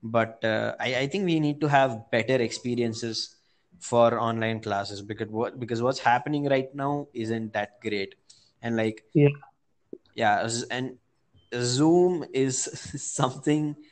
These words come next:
Speaker 1: students have, you know, found out how to mess with.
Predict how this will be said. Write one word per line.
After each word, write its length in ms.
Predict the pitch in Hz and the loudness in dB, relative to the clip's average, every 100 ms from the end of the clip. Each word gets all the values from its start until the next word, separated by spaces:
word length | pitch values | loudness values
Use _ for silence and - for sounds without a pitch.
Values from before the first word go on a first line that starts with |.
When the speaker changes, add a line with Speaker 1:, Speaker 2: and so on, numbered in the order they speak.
| _ - | _ -18
Speaker 1:
students 600 | - 131 135 135 131 - | -2 2 2 0 -2 -2
have, 400 | 120 117 120 117 | 0 2 0 -6
you 120 | 117 110 | -10 -8
know, 260 | 113 - _ _ _ _ | -8 -10 _ _ _ _
found 420 | - 120 123 123 | -2 0 2 2
out 260 | 120 123 123 - _ _ _ _ _ | 2 0 -4 -14 _ _ _ _ _
how 260 | 123 127 | 2 2
to 120 | 123 | 2
mess 300 | 120 110 - | 0 0 -2
with. 260 | 107 107 | -2 -6